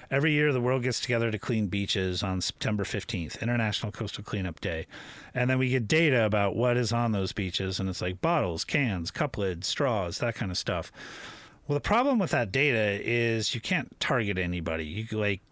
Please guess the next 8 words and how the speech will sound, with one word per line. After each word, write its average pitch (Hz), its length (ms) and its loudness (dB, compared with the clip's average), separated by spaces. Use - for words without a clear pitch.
you, 110 100 -4
you 107 360 -6
can't - 480 -2
target 113 500 0
bottle. 101 560 0
You 117 140 -4
can 127 160 0
target 113 560 2